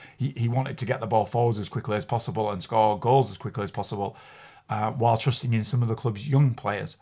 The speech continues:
Um, I think we started to see towards the end of his tenure that that, that had merit, that there were a lot of positives to that approach. Um,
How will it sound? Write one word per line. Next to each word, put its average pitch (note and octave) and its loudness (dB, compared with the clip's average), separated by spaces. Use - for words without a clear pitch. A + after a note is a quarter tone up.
Um, G2+ -2
I A2 -6
think - -2
we A#2 -2
started - 2
to A2+ -6
see B2 0
towards A2 0
the A2+ 0
end C#3 6
of B2+ 2
his C#3 2
tenure C#3 4
that - -8
that, A2+ -4
that G#2+ 4
had - 0
merit, B2 2
that A#2+ -4
there A2+ -2
were A2 2
a A2 6
lot A2 2
of A2 0
positives B2+ 0
to C#3+ 0
that D3+ 4
approach. - 2
Um, G2+ 0